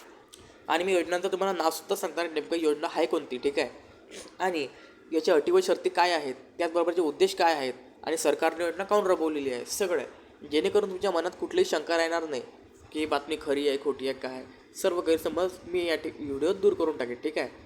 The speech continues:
आणि अधिक माहितीसाठी चॅनलला सबस्क्राईब करून ठेवा, जेणेकरून अशा प्रकारच्या सरकारी योजना तुम्हाला भेटत राहतील, ठीक आहे. जर माझा तुम्हाला व्हिडिओ आज जर भेट-, पहिल्यांदा बघत असाल तर याचा अर्थ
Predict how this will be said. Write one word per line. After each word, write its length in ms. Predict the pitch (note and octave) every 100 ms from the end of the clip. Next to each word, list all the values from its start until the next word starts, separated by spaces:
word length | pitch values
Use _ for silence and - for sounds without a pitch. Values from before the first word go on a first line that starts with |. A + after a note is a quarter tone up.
| - - - - - - - - - - - -
आणि 180 | E3+ F3+
अधिक 200 | F#3 G#3
माहितीसाठी 480 | G#3 G#3 F#3 C#3+
चॅनलला 360 | C3+ D#3 D3+ F#3
सबस्क्राईब 400 | F#3+ E3+ - G#3
करून 200 | G3 F#3+
ठेवा, 200 | F#3+ C#3+
जेणेकरून 460 | C3+ F3+ G3+ D#3 B2+ - - -
अशा 240 | D3 E3 F#3
प्रकारच्या 380 | F3+ F3 E3+
सरकारी 420 | F3 D#3+ D3 E3 E3+
योजना 200 | E3 F3+
तुम्हाला 240 | E3+ F3
भेटत 280 | D3+ D3 D#3+
राहतील, 320 | D3 B2+ A#2+
ठीक 200 | D3+ D3+
आहे. 100 | B2+ - - - - D#3+
जर 100 | F3
माझा 380 | D#3 D3 D#3 B2 - - - - - _ - - -
तुम्हाला 240 | D#3+ E3+
व्हिडिओ 220 | D#3+ E3+
आज 220 | - D3+ D3+
जर 100 | F3 -
भेट-, 240 | D3+ -
पहिल्यांदा 320 | E3 D#3 E3+ F#3
बघत 240 | E3+ F3
असाल 280 | D#3+ D#3+ C3+
तर 120 | D3
याचा 220 | C#3+ E3+
अर्थ 180 | E3 -